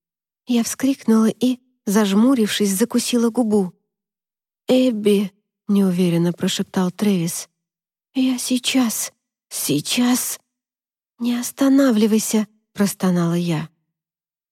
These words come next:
Он снова подался вперед и застонал так громко, что я прижалась губами к его рту. После нескольких прерывистых вздохов Трэвис посмотрел мне в глаза и стал целовать, снова и снова.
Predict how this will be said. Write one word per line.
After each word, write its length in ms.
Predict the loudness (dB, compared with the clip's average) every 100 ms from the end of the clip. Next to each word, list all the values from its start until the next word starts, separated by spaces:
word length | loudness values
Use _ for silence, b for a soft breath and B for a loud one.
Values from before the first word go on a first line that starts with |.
| _
Он 140 | 0 0
снова 340 | 0 0 0
подался 500 | 0 -2 0 -2 -4
вперед 520 | -6 -2 -2 -2 -6 -14 _ _
и 100 | -2
застонал 600 | 0 0 2 2 2 0
так 300 | 0 -2 -2
громко, 600 | 0 0 0 -2 -2 -6 -6 _ _
что 200 | -4 0
я 160 | 0 2
прижалась 580 | 2 2 2 2 2
губами 440 | 2 2 2 2 0
к 80 | 0
его 300 | 0 2 0
рту. 340 | 0 0 0 -6 _ _ _ _ _
После 360 | -6 -4 -2 0
нескольких 600 | 2 0 -2 -8 -6 -4
прерывистых 640 | -2 0 0 0 -2 -4
вздохов 640 | -4 -4 -2 -2 -4 -8 -12 _ _
Трэвис 440 | 0 0 0 -4
посмотрел 640 | -4 -2 0 0 0 0 2
мне 240 | 2 0
в 60 | -2
глаза 480 | -2 -2 -2 -4 -6 _ _
и 60 | -4
стал 280 | -2 -2 -4
целовать, 720 | -2 -2 0 -2 -4 -8 -18 _ _
снова 500 | -6 0 2 4 2
и 100 | 0
снова. 580 | 0 2 2 2 -2